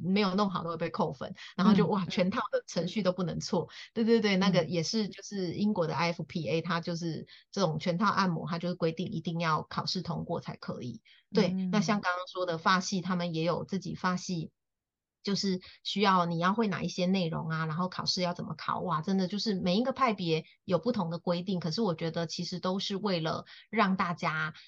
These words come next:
Speaker 1: 就是，就是在学习上呢，你真的是可以学到就是最正确、安全，而且是对你未来的应用是更有帮助的这样。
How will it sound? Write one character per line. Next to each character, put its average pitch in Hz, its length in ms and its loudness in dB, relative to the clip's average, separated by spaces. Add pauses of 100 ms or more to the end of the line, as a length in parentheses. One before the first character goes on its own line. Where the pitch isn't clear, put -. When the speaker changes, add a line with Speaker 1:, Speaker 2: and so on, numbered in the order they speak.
Speaker 1:
就 196 120 -2
是， 185 600 -2 (260)
就 196 120 0
是 196 140 0
在 214 120 4
学 165 220 -2
习 160 160 -6
上 170 280 0
呢， 156 200 -4
你 165 100 -2
真 196 160 2
的 190 100 2
是 190 140 -2
可 170 200 -4
以 160 180 -4
学 - 260 -2
到 170 320 2 (140)
就 180 100 -4
是 170 200 -4
最 202 200 2
正 185 220 0
确、 185 140 -2
安 170 260 0
全， - 340 -6
而 170 100 -2
且 160 220 -2
是 180 300 -2 (260)
对 214 160 6
你 165 220 0
未 202 160 4
来 160 140 2
的 190 100 0
应 185 180 2
用 175 180 0
是 - 120 -6
更 170 140 -2
有 - 140 -8
帮 160 220 -6
助 - 220 -8
的 - 180 -16
这 - 80 -10
样。 - 80 -12